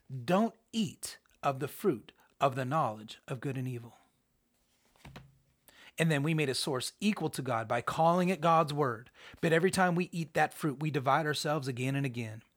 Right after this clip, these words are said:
Some of you have sons and daughters that you won't even acknowledge, let alone speak to. Your knowledge of good and evil has caused the death of your relationship. Think about it. We haven't even learned how to keep the first commandment.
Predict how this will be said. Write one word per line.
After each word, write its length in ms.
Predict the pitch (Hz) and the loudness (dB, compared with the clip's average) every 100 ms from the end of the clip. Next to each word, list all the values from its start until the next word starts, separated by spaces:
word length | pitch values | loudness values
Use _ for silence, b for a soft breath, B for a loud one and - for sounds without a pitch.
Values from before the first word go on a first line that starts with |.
| _ _ _ _ _ _ _ B B | _ _ _ _ _ _ _ B B
Some 240 | - 170 160 | 0 2 2
of 120 | 147 | 0
you 120 | 156 | 0
have 200 | 151 123 | 0 0
sons 340 | - 175 175 | 0 0 0
and 120 | 160 151 | 0 2
daughters 320 | 143 131 123 | 2 2 -2
that 160 | 127 | -2
you 100 | 160 | 0
won't 180 | 190 139 | 0 0
even 200 | 131 127 | -2 -2
acknowledge, 680 | 123 120 123 113 110 107 - B B | -4 -2 -2 -2 -4 -12 -18 B B
let 140 | 175 | 4
alone 260 | 185 156 127 | 4 2 -2
speak 460 | - - - 143 - | -2 -2 -2 -4 -6
to. 180 | 139 123 _ _ _ _ _ _ _ _ _ _ _ B B | -10 -12 _ _ _ _ _ _ _ _ _ _ _ B B
Your 220 | 175 190 | 4 6
knowledge 480 | 170 170 170 170 143 | 6 4 4 4 0
of 140 | 139 | -2
good 160 | 120 156 | 0 0
and 100 | 151 | 0
evil 220 | 156 131 | -2 -2
has 180 | 147 151 | 0 0
caused 400 | - 190 170 131 | 0 4 4 4
the 100 | 147 | 0
death 380 | 117 208 165 165 | 0 -2 0 -2
of 100 | 127 | -6
your 120 | 131 | -4
relationship. 800 | 139 143 143 131 - - - - _ b b b | -4 -4 -4 -4 -6 -8 -14 -20 _ b b b
Think 260 | - 240 | 0 0
about 300 | 165 131 104 | 2 -2 -4
it. 100 | - _ _ _ _ _ _ _ _ _ _ _ _ _ _ _ _ b b b | -10 _ _ _ _ _ _ _ _ _ _ _ _ _ _ _ _ b b b
We 120 | 185 | 4
haven't 200 | 226 180 | 6 6
even 220 | 170 151 | 2 0
learned 220 | 143 175 156 | 0 0 2
how 100 | 196 | -2
to 60 | |
keep 240 | - 220 - | -2 -4 -2
the 80 | |
first 340 | - - 131 - | -4 -2 -4 -4
commandment. 460 | 135 104 101 101 | -10 -10 -14 -20